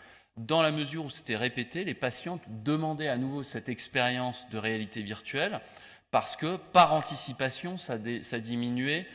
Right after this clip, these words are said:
euh, une expérience qui est, euh, pas forcément une expérience, euh, agréable, ni, ni, euh, par, euh, la douleur, ni par, euh,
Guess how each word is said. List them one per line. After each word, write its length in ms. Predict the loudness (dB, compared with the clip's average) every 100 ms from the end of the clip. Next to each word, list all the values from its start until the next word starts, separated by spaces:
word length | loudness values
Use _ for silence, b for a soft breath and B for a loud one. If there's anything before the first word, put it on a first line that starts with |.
| B B -8 -4
euh, 160 | -2
une 140 | -2 -2
expérience 520 | -2 -2 0 -2 -6
qui 220 | -4 -2
est, 140 | 0
euh, 100 | -2
pas 180 | -2 -4
forcément 540 | -4 -8 -8 -6 -6 -6
une 160 | -6
expérience, 720 | -6 -8 -4 -2 -2 -4 -6
euh, 140 | -6 -2
agréable, 600 | -2 -2 2 2 2 -2
ni, 380 | -2 0 0 -2 -6 B B -10
ni, 340 | -4 -2 -2 -2
euh, 80 | -4
par, 440 | -2 0 2 0
euh, 360 | -4 -4 -6 -6
la 140 | -6
douleur, 480 | -4 -4 -2 -2 -2
ni 160 | -4
par, 380 | 0 2 2 2
euh, 140 | -4